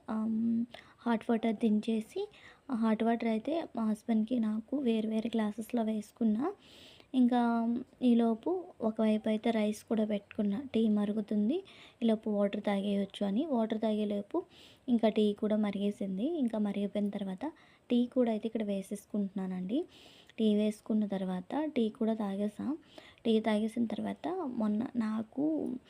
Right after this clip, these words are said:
ఈ కాలీఫ్లవర్ ఉంటుంది కదా, క్యాబేజీలో పువ్వు, పువ్వు, క్యాబేజీ కాకుండా కాలీఫ్లవర్ పువ్వు ఉంటుంది కదా,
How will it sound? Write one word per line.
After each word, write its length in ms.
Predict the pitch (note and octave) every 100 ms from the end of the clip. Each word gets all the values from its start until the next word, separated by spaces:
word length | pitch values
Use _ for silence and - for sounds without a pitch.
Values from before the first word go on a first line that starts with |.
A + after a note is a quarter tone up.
| - - _
ఈ 40 | A#3+
కాలీఫ్లవర్ 600 | A3 A3 A#3 B3+ B3+ A3+
ఉంటుంది 300 | G#3 G3 F#3+
కదా, 160 | F3+ G3+ - - - - -
క్యాబేజీలో 580 | G3+ G#3 A#3 A#3 A#3+
పువ్వు, 600 | B3+ - A3 A3 A#3 C#4 - -
పువ్వు, 260 | A#3+ B3 A#3+
క్యాబేజీ 500 | - G#3 G3+ A#3 A#3+
కాకుండా 420 | A#3+ A3 A#3 D4
కాలీఫ్లవర్ 680 | D4 A3 A3+ A3+ G#3+ G#3 G#3+ - _
పువ్వు 220 | - A#3+ B3
ఉంటుంది 320 | A#3 A3 G3+
కదా, 140 | G#3